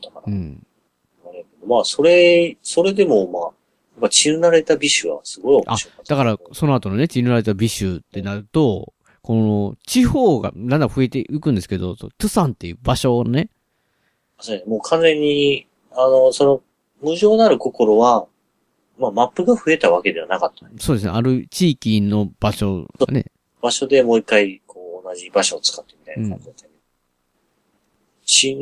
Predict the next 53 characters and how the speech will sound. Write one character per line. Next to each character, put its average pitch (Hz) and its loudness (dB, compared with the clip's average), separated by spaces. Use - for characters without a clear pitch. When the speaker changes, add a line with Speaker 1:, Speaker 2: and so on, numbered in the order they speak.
Speaker 1:
慣 131 6
れ 131 6
た - -8
美 104 -6
酒 - 0
は - -20
も - -20
う - -20
完 123 0
全 117 4
に 113 4
ト - -2
ゥ - 2
サ 107 2
ン - 0
っ - -8
て - -20
い - -20
う - -20
新 87 -4
し - 2
い - -16
場 - -18
所 - -4
で。 - -20
Speaker 2:
そ - -4
れ 180 2
が 175 0
も 127 2
う 120 -2
全 202 0
く 196 0
な 156 2
ん - -6
か 110 -4
今 135 0
ま 151 0
で 104 -2
の 92 -8
テ 127 0
イ 123 2
ス - -8
ト 123 -2
と 113 -2
ち - -10
ょ - -2
っ - -12
と - -2
や 104 2
っ - -12
ぱ 101 -2
り 95 -6
ち-、 - -20